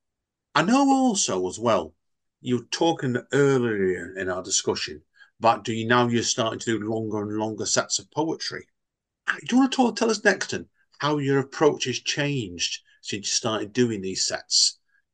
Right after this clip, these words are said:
Has it caused a change in your style or the way you think about your work?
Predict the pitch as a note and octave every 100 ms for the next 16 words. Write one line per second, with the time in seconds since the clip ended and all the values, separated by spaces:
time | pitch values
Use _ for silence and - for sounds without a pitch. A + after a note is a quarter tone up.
0 | - - F#3 - - - G#3 G3+ G3+ G3+
1 | F#3+ F#3+ F#3 F#3 F#3+ - - G3+ A#3+ D4+
2 | - _ _ _ C3+ C#3 C3 C#3+ D3+ D#3+
3 | C#3+ F#3 F#3 F3+ E3+ F3+ F#3 B3+ C4+